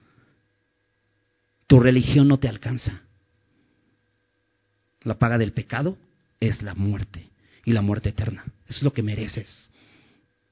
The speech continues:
¿no? Es fuerte, ¿verdad? Sí, me retiñen ambos oídos. Sí, te incomoda. Es fuerte. Así es la verdad de Dios. Y dice versículo trece:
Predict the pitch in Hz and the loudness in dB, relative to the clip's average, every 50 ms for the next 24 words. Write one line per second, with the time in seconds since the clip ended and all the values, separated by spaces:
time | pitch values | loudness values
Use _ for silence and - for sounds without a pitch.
0 | _ _ _ _ - 98 101 110 123 - _ _ _ _ - 131 - - 156 196 | _ _ _ _ -14 -12 -10 -10 -12 -12 _ _ _ _ -8 -8 -4 -2 -2 -2
1 | 233 - 170 123 107 110 117 147 214 277 - - _ _ _ _ _ _ _ _ | -2 -2 -2 0 0 0 0 -2 -4 -6 -8 -12 _ _ _ _ _ _ _ _
2 | _ _ _ _ _ _ _ _ _ _ _ _ _ - - 247 240 226 202 185 | _ _ _ _ _ _ _ _ _ _ _ _ _ -2 4 6 6 6 6 4
3 | 175 175 185 - 226 208 196 214 208 208 202 202 202 190 180 - 165 156 165 180 | 4 2 2 2 0 0 2 4 4 4 4 4 4 4 4 4 2 2 2 2
4 | 156 123 110 - - - - _ _ _ _ _ _ _ _ _ _ _ _ _ | 0 -2 -4 -6 -10 -18 -20 _ _ _ _ _ _ _ _ _ _ _ _ _
5 | - - 269 294 277 - 180 156 - - 156 160 185 220 247 214 160 123 117 - | -6 -2 0 0 2 2 0 0 2 2 2 4 4 2 2 0 0 -4 -4 -8
6 | _ _ _ _ _ _ _ _ - - - - - 160 190 220 226 - 160 139 | _ _ _ _ _ _ _ _ -10 -10 -10 -6 -4 -4 -4 -4 -4 -4 -6 -6
7 | - - - - - 226 254 262 262 226 214 185 180 185 185 196 170 156 170 202 | -6 -10 -12 -8 -4 -4 -2 -2 0 0 0 0 -2 -2 -2 0 0 0 0 -2
8 | 226 185 147 - - - - _ _ _ _ _ _ _ _ _ _ _ _ _ | -2 -4 -6 -8 -10 -16 -18 _ _ _ _ _ _ _ _ _ _ _ _ _
9 | _ _ _ _ _ _ _ _ _ _ _ _ _ _ _ _ _ _ _ _ | _ _ _ _ _ _ _ _ _ _ _ _ _ _ _ _ _ _ _ _
10 | _ _ _ _ _ _ _ _ _ _ _ _ _ _ - 117 135 135 - 135 | _ _ _ _ _ _ _ _ _ _ _ _ _ _ 2 4 4 6 6 4
11 | 117 107 - - - - 110 101 - 165 185 185 - - 92 - | 4 4 2 0 0 0 -4 -4 -6 -6 -8 -8 -8 -10 -12 -14